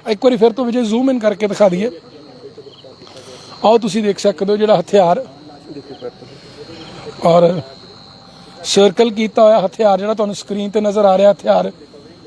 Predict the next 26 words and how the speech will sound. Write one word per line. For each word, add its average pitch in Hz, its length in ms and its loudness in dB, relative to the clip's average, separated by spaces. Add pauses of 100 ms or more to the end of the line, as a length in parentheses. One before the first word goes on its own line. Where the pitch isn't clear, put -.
(480)
ਇਹ 180 80 -2
ਜਿਹੜਾ 190 200 4
ਪਿਆ 190 300 2
ਹੋਇਆ 196 140 4
ਇੱਥੇ, 220 280 -6 (540)
ਇਹਦੀ 214 220 0
ਰਿਕਵਰੀ 220 440 0
ਲਈ 220 240 -2
ਪੁਲਿਸ 208 480 -4
ਨੇ 214 300 -6 (600)
ਦੋਸ਼ੀ 196 360 0
ਨੂੰ 226 140 0
ਲਿਆਂਦਾ 196 340 4
ਸੀ 202 180 -4
ਇੱਥੇ। 226 320 -8 (840)
ਦੋਸ਼ੀ 190 360 2
ਵੱਲੋਂ 214 240 0
ਹੁਸ਼ਿਆਰੀ 202 460 0
ਕੀਤੀ 208 380 -6
ਗਈ 214 200 0
ਹੈ, 214 100 0
ਚਲਾਕੀ 196 460 -2
ਕੀਤੀ 208 340 -4
ਗਈ 208 180 2
ਹੈ 214 80 2
ਤੇ 214 340 2